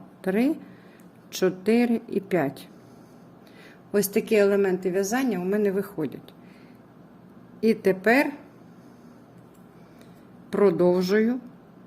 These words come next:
над стовпчиком, тобто в кожну петлю половинка, половинка – між стовпчиками половинка, половинка і знову над стовпчиком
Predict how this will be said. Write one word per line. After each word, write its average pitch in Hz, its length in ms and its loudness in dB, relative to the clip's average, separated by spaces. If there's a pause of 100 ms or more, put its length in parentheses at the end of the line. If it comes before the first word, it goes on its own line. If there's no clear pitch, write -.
(200)
над 190 400 2
стовпчиком, 240 920 0 (1500)
тобто 196 440 2
в 185 80 -4
кожну 233 460 2
петлю 190 460 -2 (520)
половинка, 185 720 2
половинка – 240 840 0 (760)
між 220 360 6
стовпчиками 240 1040 0 (640)
половинка, 180 960 0 (100)
половинка 185 920 0 (720)
і 254 140 6
знову 247 480 4
над 233 340 4
стовпчиком 160 840 -4